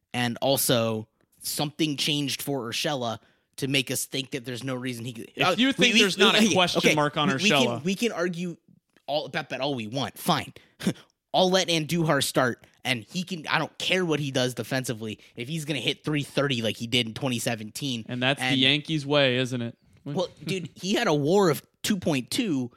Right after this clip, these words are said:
Speaker 1: and it, that's not, like, incredible, but I'll take that for my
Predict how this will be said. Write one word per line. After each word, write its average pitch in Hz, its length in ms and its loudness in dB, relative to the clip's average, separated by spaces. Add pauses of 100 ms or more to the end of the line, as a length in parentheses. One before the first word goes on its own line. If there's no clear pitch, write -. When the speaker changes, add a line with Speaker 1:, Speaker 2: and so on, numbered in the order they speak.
(340)
Speaker 1:
and 160 200 0
it, 156 160 -8
that's 196 240 0
not, 208 160 -2
like, 185 160 0
incredible, 190 640 -4
but 143 160 -4
I'll 170 120 4
take 220 280 -2
that 185 180 2
for 180 140 -2
my 156 200 4